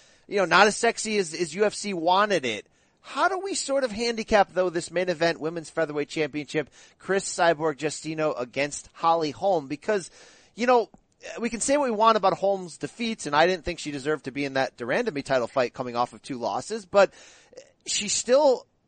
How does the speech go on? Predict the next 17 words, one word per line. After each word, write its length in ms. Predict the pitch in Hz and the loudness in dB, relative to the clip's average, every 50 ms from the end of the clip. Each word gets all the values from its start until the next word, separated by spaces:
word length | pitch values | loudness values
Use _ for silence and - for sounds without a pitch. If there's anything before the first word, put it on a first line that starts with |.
| _ _ _ _ _ _ _ _ _ _ _ _ _ _ | _ _ _ _ _ _ _ _ _ _ _ _ _ _
might 380 | 147 160 190 247 254 240 _ | -8 -2 -2 -2 -2 -4 _
be, 360 | - 151 175 196 208 196 214 - _ _ _ _ _ _ _ _ _ - | -10 -10 -8 -8 -10 -12 -14 -20 _ _ _ _ _ _ _ _ _ -8
tell 160 | - 135 143 | -8 -6 -6
me 100 | 165 196 | -6 -8
if 100 | - - | -8 -8
I'm 140 | 240 262 240 | -8 -6 -4
wrong, 300 | 196 170 175 202 233 - _ _ _ _ _ _ _ _ _ _ _ | -2 -2 -4 -4 -8 -14 _ _ _ _ _ _ _ _ _ _ _
the 220 | 127 127 175 185 170 | -4 0 2 2 2
right 420 | 143 139 165 180 214 269 269 - | 0 4 6 6 6 6 4 0
style 480 | - - - - 208 214 226 233 220 185 | -6 -4 0 4 6 6 6 6 4 2
matchup 520 | 170 151 151 156 - - 160 160 190 - - - _ _ _ _ | 0 0 0 -2 -2 -2 -2 -2 -2 -2 -6 -16 _ _ _ _
to 100 | - 190 | -8 -8
give 240 | 170 147 165 196 190 | -4 -2 -2 -2 -2
Cyborg 560 | - - - - 190 170 180 175 202 214 202 | -4 -10 -4 0 0 2 2 0 -2 -6 -6
problems 520 | - - 226 254 247 - - - _ _ _ - | -4 -2 -2 -2 -2 -4 -10 -16 _ _ _ -2
at 240 | 123 131 120 - | -2 -2 -2 -2
this 180 | - 156 147 - | -6 -12 -12 -12